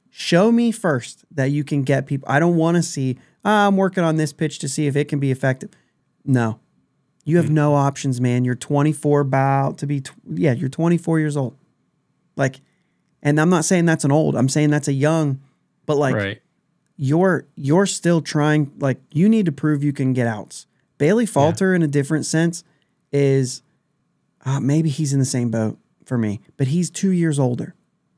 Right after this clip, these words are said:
Speaker 1: Bailey Falter is on that teeter-totter where you're saying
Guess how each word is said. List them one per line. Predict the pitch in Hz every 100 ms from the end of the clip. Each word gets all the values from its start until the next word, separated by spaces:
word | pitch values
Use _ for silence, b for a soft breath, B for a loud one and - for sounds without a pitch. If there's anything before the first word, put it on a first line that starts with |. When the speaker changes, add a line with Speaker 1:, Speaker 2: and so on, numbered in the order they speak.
| _ _ _
Speaker 1:
Bailey | 151 202 240
Falter | - 147 170 214 202
is | 156 143 -
on | 147 156
that | 156 -
teeter-totter | - 139 151 151 165 185 180
where | 143 131
you're | 127 151 185
saying | - 156 139 123